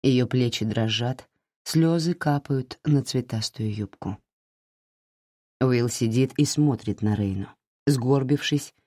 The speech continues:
и почесывая запястье. Рот его слегка приоткрыт. Похоже, он почти не замечает присутствия остальных. Бернис протягивает Рейне стопку салфеток.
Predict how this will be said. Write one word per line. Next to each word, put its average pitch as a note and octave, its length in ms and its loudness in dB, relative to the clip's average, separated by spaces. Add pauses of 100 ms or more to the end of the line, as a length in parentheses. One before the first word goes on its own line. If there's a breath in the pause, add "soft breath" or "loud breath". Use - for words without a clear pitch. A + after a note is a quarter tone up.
(160)
и B2+ 220 2
почесывая A2+ 720 -2
запястье. G#2 640 -8 (680)
Рот A#2 260 0
его G#2 120 0
слегка A2 400 -2
приоткрыт. - 600 -8 (800)
Похоже, D#3+ 360 0
он D3 100 4
почти D3 360 -2
не D#3 140 4
замечает D#3 640 0
присутствия A2+ 640 -2
остальных. B2 600 -6 (1600)
Бернис E3+ 540 4
протягивает C#3+ 760 2
Рейне D3+ 320 4
стопку - 400 -4
салфеток. - 720 -8